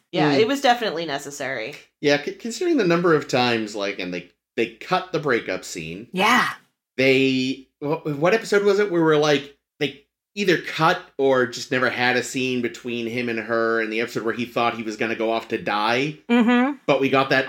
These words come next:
Speaker 2: awful scene with Tom instead.
Speaker 3: <laughs>
Speaker 2: And it was like, really? This is this, again, like, just not utilizing Kes properly. So yeah, it was nice to have something.
Speaker 1: And it is really sweet because you can tell that, like,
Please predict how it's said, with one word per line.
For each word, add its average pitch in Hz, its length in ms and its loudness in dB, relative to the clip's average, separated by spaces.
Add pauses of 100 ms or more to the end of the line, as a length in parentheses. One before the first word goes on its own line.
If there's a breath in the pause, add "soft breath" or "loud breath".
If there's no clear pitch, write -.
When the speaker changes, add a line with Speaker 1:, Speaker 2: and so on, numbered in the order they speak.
Speaker 2:
awful 135 480 0
scene 135 360 0
with 120 140 -4
Tom 135 420 2
instead. 123 880 -2
Speaker 3:
<laughs> - 20 -20 (100)
Speaker 2:
And - 600 0
it 156 60 2
was 170 140 0
like, 175 220 6 (360)
really? 180 380 4 (340)
This 123 180 -4
is 180 100 -4
this, 185 160 -2
again, 190 380 4
like, 113 200 0
just 147 180 -4
not 131 300 0
utilizing 143 480 2
Kes 139 260 -6
properly. 101 560 -6 (200)
So 135 60 0
yeah, 110 100 2
it - 20 0
was 120 120 -2
nice 196 180 0
to 160 80 2
have 147 160 2
something. 101 720 -2 (340)
Speaker 1:
And 262 140 -4
it 269 100 -4
is 254 220 -2
really 202 240 0
sweet 170 440 -6
because 180 340 -6
you 190 100 -10
can 196 180 -10
tell 175 420 2
that, 165 220 -6
like, 139 480 -4